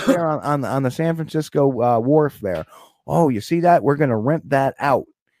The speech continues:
We're gonna rent that out and put a Bigfoot museum in that." Well, it's for rent.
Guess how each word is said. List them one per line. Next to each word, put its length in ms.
We're 140
gonna 180
rent 240
that 200
out 200
and 140
put 160
a 60
Bigfoot 360
museum 540
in 80
that." 180
Well, 160
it's 140
for 160
rent. 280